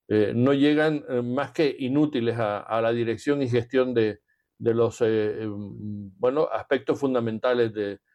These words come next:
de la nación, de, de España y del país, ¿no? Solo hay que repasar, eh, los ministros y responsables de las instituciones más importantes que hay en el, en el gobierno,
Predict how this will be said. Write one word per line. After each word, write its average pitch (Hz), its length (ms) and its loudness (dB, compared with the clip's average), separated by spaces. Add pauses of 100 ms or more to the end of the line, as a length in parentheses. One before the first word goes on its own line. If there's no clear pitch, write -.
(200)
de 110 100 -2
la 107 120 0
nación, 139 540 0
de, 113 160 0
de 107 100 -4
España 139 440 0
y 143 60 0
del 107 180 0
país, 104 360 -2
¿no? 107 200 -10 (380)
Solo 151 220 2
hay 160 80 2
que 156 100 2
repasar, 147 560 0 (400)
eh, 117 260 0
los 131 240 2
ministros 156 520 2
y 160 40 4
responsables 135 680 0
de 127 100 2
las 120 140 0
instituciones 123 680 -2
más 147 140 -2
importantes 131 720 -2 (460)
que 131 100 2
hay 135 200 2
en 131 120 -2
el, 120 240 0
en 123 220 -4
el 120 120 2
gobierno, 147 600 0